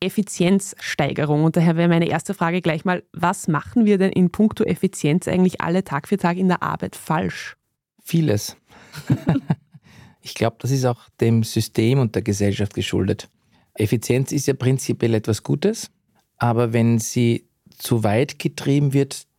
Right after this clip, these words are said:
Speaker 2: dann ist es schlecht. Wie bei jeder mathematischen Verteilung, irgendwann ist der Grenzetrag, also das, was ich erreiche,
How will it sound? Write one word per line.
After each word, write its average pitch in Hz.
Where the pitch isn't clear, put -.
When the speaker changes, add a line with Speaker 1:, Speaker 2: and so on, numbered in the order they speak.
Speaker 2:
dann 120
ist -
es 113
schlecht. -
Wie 120
bei 123
jeder 110
mathematischen 107
Verteilung, 104
irgendwann 113
ist -
der 95
Grenzetrag, 107
also 98
das, 98
was 101
ich 101
erreiche, 87